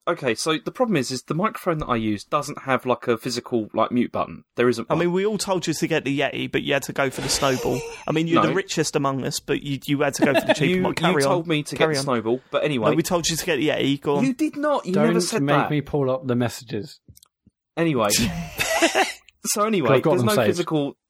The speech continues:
Speaker 1: there's no physical mute, and so, okay, I use some software that, um,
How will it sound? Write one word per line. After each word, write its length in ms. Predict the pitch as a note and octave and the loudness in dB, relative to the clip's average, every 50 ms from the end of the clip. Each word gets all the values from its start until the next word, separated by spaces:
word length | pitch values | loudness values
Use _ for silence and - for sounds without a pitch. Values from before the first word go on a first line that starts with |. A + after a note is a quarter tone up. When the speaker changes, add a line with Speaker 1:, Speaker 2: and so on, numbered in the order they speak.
| _ | _
Speaker 1:
there's 120 | - F3 F3+ | -2 0 0
no 120 | A3+ A#3+ A3 | 2 0 0
physical 400 | - A3+ F#3+ F#3+ - - - B2+ | 0 -2 -4 -4 -4 -6 -6 -6
mute, 300 | A2+ G2 G2 G#2+ - - _ _ _ - | -4 -4 -4 -6 -8 -10 _ _ _ -2
and 160 | C#3+ C#3+ C#3 | -2 0 0
so, 160 | - - E3+ D#3 - | -2 0 0 0 2
okay, 180 | D#3 E3+ D#3+ D#3+ D3 | 0 0 0 0 0
I 100 | C3+ B2+ | 2 2
use 240 | D3+ E3 F#3+ G3+ F3+ | 0 0 0 -2 -2
some 200 | - - E3+ D#3 | -2 -2 -2 -2
software 600 | - - E3+ D3 - - C#3+ C#3 C3+ C3+ C3+ - _ _ _ _ _ _ | 0 0 -2 -2 -2 -2 0 0 0 0 -2 -4 _ _ _ _ _ _
that, 340 | - C#3 C#3 - - - - | -4 -2 -2 -2 -4 -4 -2
um, 220 | D#3+ D3 C#3+ C#3 | 0 0 0 -2